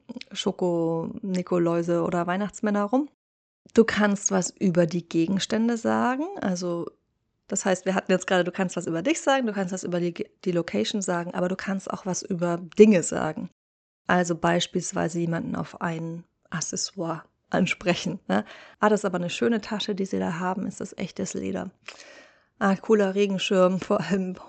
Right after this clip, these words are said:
nachdem es ja so aussieht, als würde es heute noch regnen." Ja, mal wieder Wetter hinzugezogen. Auch das ist eine Möglichkeit. Elfter Impuls, stell Fragen zum, zur Orga oder zum Ablauf der Tagung, der Konferenz.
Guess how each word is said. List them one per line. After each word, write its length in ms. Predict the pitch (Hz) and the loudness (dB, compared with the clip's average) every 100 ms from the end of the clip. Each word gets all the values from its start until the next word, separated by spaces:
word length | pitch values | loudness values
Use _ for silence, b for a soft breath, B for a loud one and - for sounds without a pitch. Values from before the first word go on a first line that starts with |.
| - b b _ | -20 b b _
nachdem 400 | 180 180 - 190 | 0 0 2 0
es 60 | 175 | 2
ja 240 | 175 175 | 0 0
so 140 | 185 | 2
aussieht, 440 | - 175 - 175 - | 2 2 0 -4 -6
als 140 | 190 | -6
würde 120 | 180 | -6
es 80 | - | -2
heute 200 | 185 - | -4 -2
noch 200 | 185 185 | -4 2
regnen." 460 | 247 233 233 214 214 | 4 4 4 2 0
Ja, 220 | 190 180 - | -4 -6 -8
mal 140 | 202 | -8
wieder 180 | - 175 | -6 -4
Wetter 180 | 170 196 | -2 -2
hinzugezogen. 760 | 175 170 170 170 - 160 165 - _ _ _ _ _ | -2 -4 -4 -4 -4 -6 -6 -12 _ _ _ _ _
Auch 120 | 147 | 2
das 200 | - - | 2 -2
ist 100 | 170 | -2
eine 200 | - 160 | -4 -4
Möglichkeit. 640 | 165 156 - 156 - - - _ _ _ _ _ _ _ _ - | -4 -6 -8 -12 -10 -12 -14 _ _ _ _ _ _ _ _ 0
Elfter 300 | - - 302 | 0 4 4
Impuls, 600 | 247 - 220 220 - _ _ _ | 4 4 6 6 0 _ _ _
stell 300 | - - 202 | -4 2 2
Fragen 680 | 196 - 180 185 185 185 185 | 2 -4 0 2 0 -2 -8
zum, 460 | - 180 175 165 - - | -4 -4 -4 -8 -12 -8
zur 280 | - 180 | -4 -2
Orga 380 | 170 170 190 208 | 2 2 2 2
oder 180 | 190 180 | 2 0
zum 260 | - - - | -4 -8 -4
Ablauf 640 | 175 - 226 262 339 - - | -4 0 2 2 2 -2 -10
der 600 | - 175 196 190 196 190 | -6 -2 0 0 -2 -4
Tagung, 580 | 196 - 214 233 262 254 | -6 -4 -4 -2 -2 -2
der 120 | 226 | -4
Konferenz. 840 | 214 226 208 214 208 240 330 - | -4 -6 -6 -6 -4 -2 -4 -6